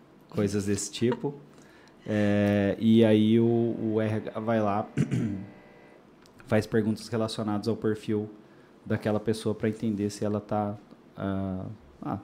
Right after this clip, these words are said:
Speaker 1: se ela mentiu ou não, né?
Speaker 2: Isso, mas até mesmo diante das perguntas técnicas, a gente já começa a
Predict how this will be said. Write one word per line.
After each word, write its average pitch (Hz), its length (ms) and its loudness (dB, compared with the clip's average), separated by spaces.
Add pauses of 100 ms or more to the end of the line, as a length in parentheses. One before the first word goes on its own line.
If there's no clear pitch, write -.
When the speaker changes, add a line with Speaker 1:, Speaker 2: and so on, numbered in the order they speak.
(120)
Speaker 1:
se - 100 -10
ela 143 220 -4 (180)
mentiu 120 440 2
ou 117 100 2
não, 104 140 2
né? 101 60 0
Speaker 2:
Isso, 190 480 2
mas 202 300 0
até 226 280 2
mesmo 254 720 4
diante 196 520 0
das 233 300 2
perguntas 208 520 0
técnicas, 220 540 -2
a 196 80 -2
gente 196 340 -4
já 208 140 0
começa 214 500 0
a 370 40 -6